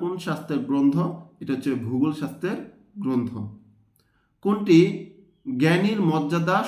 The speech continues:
সমৃদ্ধি করে? অধ্যবসায়, জ্ঞান, আগ্রহ, সততা, জ্ঞান। কোনটি জ্ঞানীর মর্যাদা সমৃদ্ধ করে?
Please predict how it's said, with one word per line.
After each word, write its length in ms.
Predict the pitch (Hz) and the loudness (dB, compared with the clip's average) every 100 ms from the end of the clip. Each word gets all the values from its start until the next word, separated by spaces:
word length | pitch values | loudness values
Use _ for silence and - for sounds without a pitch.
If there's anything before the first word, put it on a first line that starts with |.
| - | -2
সমৃদ্ধি 420 | 151 151 139 135 | 0 2 2 0
করে? 320 | - 113 104 - - | -2 -4 -6 -10 -8
অধ্যবসায়, 840 | 139 135 139 151 160 165 156 113 107 | -4 -2 0 0 0 -2 -2 -4 -2
জ্ঞান, 500 | 139 156 131 101 - | 0 0 -2 -4 -6
আগ্রহ, 440 | 135 143 160 160 123 | -4 -2 -2 -2 -4
সততা, 480 | 131 127 127 113 98 101 | -6 -6 -6 -6 -8 -4
জ্ঞান। 400 | 131 117 101 - - _ _ | -2 -2 -4 -10 -20 _ _
কোনটি 400 | 143 139 139 180 | 2 2 4 0
জ্ঞানীর 680 | 165 135 131 156 185 156 - - | 0 0 2 2 2 -2 -10 -10
মর্যাদা 480 | 123 131 131 156 160 | -4 -2 0 -2 -2
সমৃদ্ধ 440 | - 135 139 147 151 | -2 2 2 2 -2
করে? 340 | 151 160 190 | -2 -2 -2